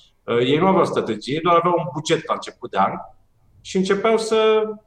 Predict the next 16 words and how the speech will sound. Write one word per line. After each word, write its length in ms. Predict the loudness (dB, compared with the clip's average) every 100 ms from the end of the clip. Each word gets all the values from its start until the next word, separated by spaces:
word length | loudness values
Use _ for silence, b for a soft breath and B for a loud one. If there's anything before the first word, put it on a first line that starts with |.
| _
cheltuiască 500 | -2 0 2 0 0
banii, 540 | 0 2 2 2 0 -2
să-i, 500 | -8 -4 -4 -4 -12
adică 420 | -4 -4 0 -2 0
nu 120 | -4
prea 260 | 0 0 0
vedeai 300 | -2 -2 -2 0
o 100 | -4
direcție 480 | -2 -4 -4 -6
foarte 360 | -4 -2 -4 -10
clară, 260 | -4 -2 -2
nu 140 | -6 -8
vedeai 240 | -8 -10 -8
construcție 440 | -12 -14 -12 -6
de 120 | -4
brand, 340 | -2 0 0